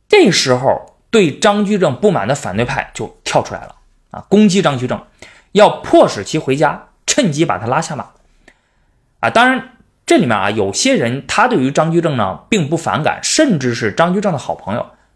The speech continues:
他们只是从儒家大义、纲常伦教的角度出发，要求张居正辞职回家守孝。啊，他们觉得你身为人子，父亲死了竟然不回家守孝，这个是绝对无法接受的一个事情。这部分人是从这个角度劝说张居正的。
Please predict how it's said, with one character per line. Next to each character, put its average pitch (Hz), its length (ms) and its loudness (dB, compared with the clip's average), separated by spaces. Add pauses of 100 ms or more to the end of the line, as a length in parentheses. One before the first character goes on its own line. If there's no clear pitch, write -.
(180)
他 285 160 4
们 302 160 2
只 110 180 -4
是 160 140 0
从 139 300 -4
儒 123 320 2
家 214 200 0
大 160 300 -2
义、 139 320 -6
纲 226 240 2
常 160 220 -2
伦 120 200 0
教 254 160 6
的 170 80 0
角 90 200 -2
度 104 80 -2
出 104 160 -8
发， 92 260 -8 (140)
要 185 260 4
求 143 180 -4
张 139 200 0
居 135 100 0
正 131 220 -2 (100)
辞 - 240 -2
职 127 140 0
回 113 180 -2
家 110 140 0
守 101 100 -12
孝。 - 280 -6 (220)
啊， 92 200 -6
他 277 160 4
们 302 100 -2
觉 127 160 2
得 139 200 0 (460)
你 143 160 2
身 254 300 2
为 240 120 4
人 170 260 2
子， - 320 -10 (200)
父 285 240 2
亲 180 140 2
死 - 140 -4
了 98 120 0
竟 202 160 0
然 165 160 2
不 175 60 -2
回 147 160 0
家 160 100 2
守 - 160 -6
孝， - 360 -4 (100)
这 233 140 2
个 127 120 -2
是 127 300 -4
绝 117 220 0
对 190 120 2
无 143 120 2
法 123 160 -2
接 160 120 -2
受 196 120 -2
的 120 80 -4
一 95 40 -6
个 90 80 -10
事 101 140 -8
情。 - 100 -18 (520)
这 262 160 2
部 196 80 0
分 165 120 2
人 135 160 2
是 175 120 -2
从 160 180 0
这 311 160 2
个 196 80 0
角 90 140 0
度 101 100 -2
劝 113 180 -4
说 104 120 -4
张 101 120 -4
居 101 80 -6
正 95 140 -6
的。 - 160 -14